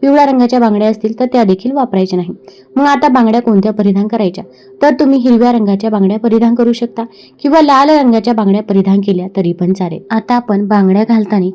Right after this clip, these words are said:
काही नियम पाळायचे आहे, काही चुका या चुकूनही करायच्या नाही. आता पिवळ्या रंगाच्या बांगड्या परिधान करायच्या नाही, त्या व्यतिरिक्त काही चुका आहे तर त्या आपल्याला करायच्या नाही. बांगडी हा एक अलंकार आहे की ज्यामुळे स्त्रिया सुंदर दिसतात.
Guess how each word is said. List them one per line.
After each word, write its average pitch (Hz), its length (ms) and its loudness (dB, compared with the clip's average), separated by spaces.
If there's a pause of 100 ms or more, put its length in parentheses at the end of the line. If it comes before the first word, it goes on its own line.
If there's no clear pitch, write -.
काही 202 280 0
नियम 214 260 4
पाळायचे 185 420 -4
आहे, 180 180 -4 (100)
काही 202 280 -4
चुका 214 360 -6
या 202 140 -2
चुकूनही 196 560 -2
करायच्या 196 400 -2
नाही. 180 180 -4 (440)
आता 233 160 -2
पिवळ्या 269 320 0
रंगाच्या 254 320 -2
बांगड्या 220 280 -2
परिधान 202 360 0
करायच्या 185 360 -4
नाही, 180 180 -6 (100)
त्या 185 100 0
व्यतिरिक्त 185 520 -2 (120)
काही 202 240 -2
चुका 233 300 -2
आहे 185 180 -2 (400)
तर 269 100 0 (120)
त्या 302 120 4
आपल्याला 240 360 0
करायच्या 175 380 -4
नाही. 175 180 -8 (380)
बांगडी 269 360 4
हा 269 160 0
एक 247 220 -4
अलंकार 185 360 0
आहे 185 220 -8
की 196 200 -6
ज्यामुळे 226 340 2
स्त्रिया 202 320 -2
सुंदर 180 320 -2
दिसतात. 165 340 -10